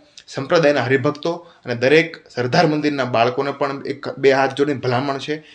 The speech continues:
કે તમે ખરેખર ત્યાં રહ્યા હોય અને તમે જો માનતા હોય તો ખરેખર તમારા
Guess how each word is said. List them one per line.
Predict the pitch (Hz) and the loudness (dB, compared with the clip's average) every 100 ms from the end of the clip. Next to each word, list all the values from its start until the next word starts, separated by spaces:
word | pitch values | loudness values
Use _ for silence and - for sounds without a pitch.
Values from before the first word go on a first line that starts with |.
| - - | -20 -20
કે | |
તમે | - 156 196 | -2 4 4
ખરેખર | 185 170 - 151 120 - _ _ _ | 4 4 2 0 -4 -8 _ _ _
ત્યાં | - 135 | -4 -2
રહ્યા | 120 135 170 | 2 4 4
હોય | 160 139 | 4 2
અને | 120 | 0
તમે | 117 165 185 | -2 0 2
જો | 160 | 0
માનતા | 117 120 147 165 156 | 0 -2 0 2 2
હોય | 127 | 2
તો | 127 | -4
ખરેખર | 123 147 151 | -2 -2 -2
તમારા | 120 127 135 139 | -6 -4 -4 -4